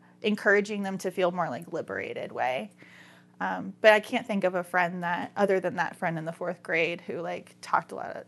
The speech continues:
a lot about sex, um, who, you know, has h-, really taught me anything. I didn't have sex all through, like, high school. I didn't actually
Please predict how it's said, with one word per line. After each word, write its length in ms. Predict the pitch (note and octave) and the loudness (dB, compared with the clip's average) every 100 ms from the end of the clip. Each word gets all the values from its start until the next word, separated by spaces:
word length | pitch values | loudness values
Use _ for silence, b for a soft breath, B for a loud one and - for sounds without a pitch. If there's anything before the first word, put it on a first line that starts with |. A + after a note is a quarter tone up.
| - | -4
a 120 | G3 | 0
lot 180 | F3 F3+ | 2 2
about 240 | G3+ G3+ - | 0 -6 -4
sex, 460 | - - - - - | -6 -6 -10 -10 -2
um, 380 | G#2+ G3+ G#3 G3+ _ _ - | -2 -2 -10 -14 _ _ -4
who, 320 | A3 F#3 E3+ - | 2 2 0 -12
you 140 | - | -12
know, 160 | F#3+ A#2+ | -8 -8
has 280 | G3 G3+ F#3+ | -6 -6 -6
h-, 140 | F3+ G3+ | -14 -8
really 240 | G3+ A3+ B2+ | 0 0 0
taught 300 | - - A2+ | -4 -6 -6
me 100 | A2+ | -16
anything. 480 | E3 - B2 - - b b b b b _ A#3+ | -14 -16 -14 -12 -14 b b b b b _ 8
I 80 | D4 | 10
didn't 140 | C#4+ | 10
have 120 | B3+ | 6
sex 240 | - G#3+ - | 4 2 4
all 140 | F#3+ | 2
through, 280 | G3 G3 F#3 | 2 -2 2
like, 180 | F3 D#3+ | 2 2
high 220 | - E3 | 0 0
school. 320 | - - G3+ | 0 -2 2
I 80 | G3 | 4
didn't 200 | G3 G#3+ | 4 0
actually 640 | F3 - F#3 F3+ C#3+ F#3+ | -4 -6 -8 -8 -10 -14